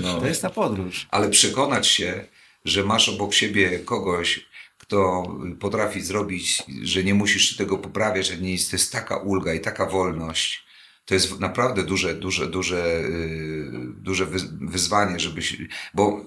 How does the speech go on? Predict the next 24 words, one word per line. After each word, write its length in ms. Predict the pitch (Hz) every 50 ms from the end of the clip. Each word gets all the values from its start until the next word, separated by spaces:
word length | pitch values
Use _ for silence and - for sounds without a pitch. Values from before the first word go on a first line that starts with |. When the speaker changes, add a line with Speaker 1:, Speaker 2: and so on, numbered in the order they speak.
| -
Speaker 1:
ja 140 | 104 101 107
mam 240 | 123 165 160 139 -
parę 240 | 127 117 117 113 -
osób 300 | 113 110 - - 98 98
w 40 | -
swoim 260 | 92 104 101 98 90
życiu, 260 | 92 98 98 - -
którym 320 | - - 98 98 101 98
ufam. 260 | - - - - - - - _ _ _ _ _ _ _ _ _ _ -
Mogę 260 | 85 92 92 110 107
im 120 | 104 101
zostawić 640 | 101 107 95 - - 113 107 104 101 101 - - -
te, 160 | 101 87 78
te 420 | - - 98 90 90 90 87 82
działy 400 | 82 85 107 107 110 104 95 90 -
w 20 |
moim 220 | 95 92 90 92 90
życiu, 360 | 87 90 - - 90 90 92
bo, 320 | - 92 90 87 87 85 85
bo 120 | 101 90 -
też 220 | - 104 101 -
jestem 220 | 95 90 - 95
człowiek 340 | 90 95 92 87 92 78 -
instytucja 720 | 92 87 - - 92 - 92 87 - - 80 82 87 87